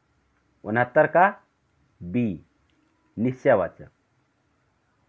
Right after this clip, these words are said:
सत्तर देखिए, "निम्नलिखित में से कौन सा शब्द आँख का पर्यायवाची नहीं है?" तो सत्तर का आपका हो जाएगा,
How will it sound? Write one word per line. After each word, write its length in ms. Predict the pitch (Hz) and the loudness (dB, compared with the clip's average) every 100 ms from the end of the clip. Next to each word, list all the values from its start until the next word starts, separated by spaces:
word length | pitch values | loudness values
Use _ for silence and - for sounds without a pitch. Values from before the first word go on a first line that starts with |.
| _ _ _ _ _ _ _ _ _ - | _ _ _ _ _ _ _ _ _ -2
सत्तर 340 | 147 - 190 | -2 4 4
देखिए, 480 | 170 151 - 143 190 _ _ _ _ _ _ | 4 0 0 -4 -4 _ _ _ _ _ _
"निम्नलिखित 460 | 117 156 175 208 - | -2 2 2 0 -2
में 140 | 180 | -2
से 140 | 180 190 | 0 -2
कौन 300 | 190 165 180 | 4 4 4
सा 160 | 180 | 2
शब्द 400 | 165 170 160 165 - | 0 0 0 -4 -4
आँख 280 | 143 165 170 | 0 0 0
का 180 | - 156 | 0 0
पर्यायवाची 560 | 156 151 147 143 147 | 2 4 6 4 2
नहीं 320 | 147 131 135 113 | -4 -2 -4 -6
है?" 200 | 80 - _ _ _ _ _ _ - | -10 -16 _ _ _ _ _ _ -12
तो 60 | 120 | -6
सत्तर 420 | 139 135 160 151 | -2 0 2 2
का 140 | 151 | 2
आपका 220 | 147 - | 2 2
हो 120 | 139 143 | 0 2
जाएगा, 480 | 165 156 120 135 | 2 4 2 0